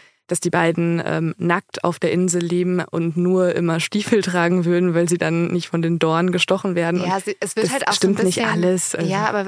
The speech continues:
Speaker 2: sie machen's halt auch so wirklich zu diesem, ja, auch fast ein bisschen sexuellen Paradies, was sich die Leute vielleicht zu Hause gerne vorstellen würden. Ah ja, da laufen die alle nackt rum und haben Spaß und es ist alles wunderschön. So.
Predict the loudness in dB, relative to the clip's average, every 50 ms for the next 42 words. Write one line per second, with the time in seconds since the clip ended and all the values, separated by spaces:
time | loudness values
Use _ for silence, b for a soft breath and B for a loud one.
0 | -4 -8 -6 -6 -6 -6 -6 -6 -8 -10 -12 -8 -8 -8 -8 -6 -8 -10 -8 -8
1 | -8 -8 -8 -8 -10 -12 -14 -12 -10 -10 -8 -8 -6 -8 -8 -8 -10 -12 _ _
2 | _ _ _ _ _ _ -2 0 0 0 0 -2 -2 -2 -4 -4 -4 -4 -4 -4
3 | -4 -4 -4 -4 -4 -4 -6 -6 -6 -6 -6 -4 -4 -6 -6 -2 -2 0 0 0
4 | -2 -2 -4 -2 -2 -2 -2 -2 -4 -4 -2 -2 -4 -4 -4 -8 -6 -2 0 2
5 | 2 2 0 -4 -4 -4 -6 -4 -4 -4 -2 0 2 2 2 2 0 0 0 0
6 | 0 -4 0 0 0 2 2 0 0 0 0 2 2 2 0 0 -2 -2 0 0
7 | 2 2 2 2 2 2 2 2 2 2 0 0 0 0 0 0 -2 0 0 0
8 | -2 -4 -2 -2 0 0 0 -2 -2 -2 -2 -2 -2 -2 -4 -2 0 0 2 2
9 | 0 -2 -4 -4 -4 -2 -4 -4 -4 -6 -8 -6 -6 -4 -4 -4 -4 -4 -4 -4
10 | -2 -2 -2 -2 -2 -2 -2 0 0 2 2 0 0 B B B B B B B
11 | B -4 -2 0 2 2 0 0